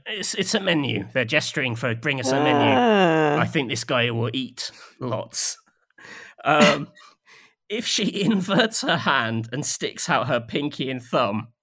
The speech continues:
Speaker 1: what,
Speaker 2: Yeah.
Speaker 1: what, what needs to happen? <laughs>
Speaker 2: Inverts and sticks out her pink.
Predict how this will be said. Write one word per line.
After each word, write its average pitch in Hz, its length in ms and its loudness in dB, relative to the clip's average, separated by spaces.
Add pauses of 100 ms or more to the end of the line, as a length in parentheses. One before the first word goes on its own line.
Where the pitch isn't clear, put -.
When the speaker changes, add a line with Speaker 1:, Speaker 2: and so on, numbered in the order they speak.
(120)
Speaker 1:
what, - 420 -10
Speaker 2:
Yeah. 175 180 4
Speaker 1:
what, - 120 -4 (220)
what 151 200 0
needs 143 260 0
to - 80 0
happen? - 720 -2 (340)
<laughs> - 360 -20
Speaker 2:
Inverts 208 1040 4 (600)
and 180 100 -8
sticks 185 300 -6
out 180 140 2
her 180 120 -2
pink. - 320 -8